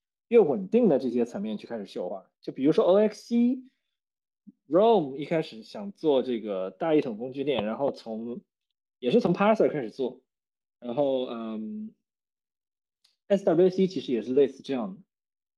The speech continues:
大家都是先从 parser、transformer，呃，这种，呃，linter 这种东西开始做。你看那个 Python 工具链那边，Rough，Python 现在有一个很快，新的 linter 叫 Rough，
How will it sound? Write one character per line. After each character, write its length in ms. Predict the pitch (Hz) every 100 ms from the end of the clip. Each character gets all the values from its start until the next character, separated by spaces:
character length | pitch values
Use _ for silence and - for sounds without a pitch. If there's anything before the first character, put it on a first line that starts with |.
| _ _ -
大 80 |
家 100 | 170
都 140 | 180 185
是 80 | 180
先 160 | 190
从 160 | 160 160
parser、 500 | 180 190 202 117 85
transformer， 760 | - 120 - 143 180 156 - - _ _ _ _ _ _
呃， 80 | 113
这 100 | 139
种， 280 | 123 101 95 -
呃， 340 | 107 98 92
linter 380 | 104 190 214 151
这 80 | 123
种 140 | 113
东 100 | 104
西 80 | -
开 120 | 113
始 100 | 95
做。 200 | - 87
你 120 | 117
看 260 | 123 185 147
那 180 | 160 135
个 640 | - 113 101 92 90 - -
Python 400 | 247 339 320 143
工 160 | 151
具 100 | 147
链 160 | 139 135
那 140 | 120
边， 240 | 107 110 107
Rough，Python 1400 | 123 - - - _ _ _ _ _ _ - 247 240 160
现 120 | 196
在 80 | 151
有 120 | 110
一 120 | 113
个 100 | 147
很 160 | 135 107
快， 160 | - -
新 220 | - 180
的 80 | 165
linter 220 | 143 160
叫 160 | 131 127
Rough， 320 | 117 175 -